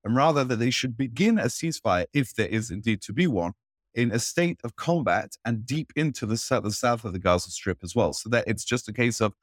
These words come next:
well, we're already fighting, and that the, the inevitability of just ending now, as you say, after five days is not so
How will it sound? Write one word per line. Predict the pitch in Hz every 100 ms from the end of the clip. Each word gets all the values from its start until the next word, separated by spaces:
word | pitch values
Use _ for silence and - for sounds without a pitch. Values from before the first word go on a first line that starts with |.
| _ -
well, | 135
we're | 131 113
already | 147
fighting, | 151 - 120 120 135 151 - _ _ -
and | 120 113
that | 117 110
the, | 117
the | 120 135
inevitability | 151 160 151 - 127 196 190 - 92 87
of | 123 113
just | 110 131 117 -
ending | 143 156 143 131 123
now, | 123 135 147
as | 123
you | 127
say, | 131
after | 120 117 117
five | 123 120
days | 117 110 107
is | 95
not | 120 110
so | - 101